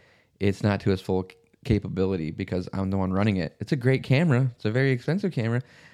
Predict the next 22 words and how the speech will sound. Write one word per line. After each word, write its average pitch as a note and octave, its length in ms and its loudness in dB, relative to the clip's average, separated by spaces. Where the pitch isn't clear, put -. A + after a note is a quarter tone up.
but C3 180 8
I, A2 200 2
not A2 300 4
at A#2+ 100 4
its G#2 160 0
fullest A2 300 0
capability, G#2 580 2
but F2+ 220 0
it F#2 140 -4
gives G#2 240 2
me, G2+ 240 0
like, F2+ 280 -2
a A2 80 0
good G2+ 240 0
running G2 280 0
start. F#2+ 320 -4
You G#2+ 100 -4
know G#2 60 -2
what G2+ 60 -2
I'm G2 100 -2
saying? G2+ 320 0
But G2+ 220 -2